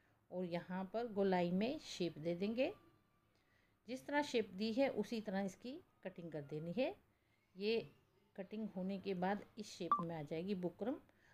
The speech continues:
अब इस बुकरम को हमें कपड़े पर set करना है। ये main fabric है, इसके ऊपर ऐसे रखना है, कपड़ा उल्टा रख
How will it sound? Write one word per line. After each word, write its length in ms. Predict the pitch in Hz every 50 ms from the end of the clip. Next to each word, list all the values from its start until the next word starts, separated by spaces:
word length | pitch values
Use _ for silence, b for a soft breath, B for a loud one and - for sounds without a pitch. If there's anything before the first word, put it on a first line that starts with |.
| b b b
अब 200 | 190 214 220 - -
इस 160 | 269 269 - -
बुकरम 440 | 277 247 240 240 - 262 277 277 277
को 180 | 262 269 269 262
हमें 220 | 226 220 196 208 214
कपड़े 300 | - - - - 185 185
पर 140 | 180 - 180
set 240 | - - 165 151 -
करना 280 | - - 151 151 147 143
है। 200 | 139 175 240 320 370 339 262
ये 180 | 190 208 233 240
main 240 | 226 214 208 214 214
fabric 460 | 208 233 226 214 208 220 233 226 -
है, 100 | 285 311
इसके 440 | - - 202 202 - - - - 226
ऊपर 220 | 220 190 - 208 196
ऐसे 260 | 180 170 - - 147
रखना 260 | 147 147 - 156 170
है, 160 | 202 240 269 285
कपड़ा 340 | 285 - 185 - 185 196 202
उल्टा 360 | - - 190 185 180 - 202
रख 160 | 196 190 190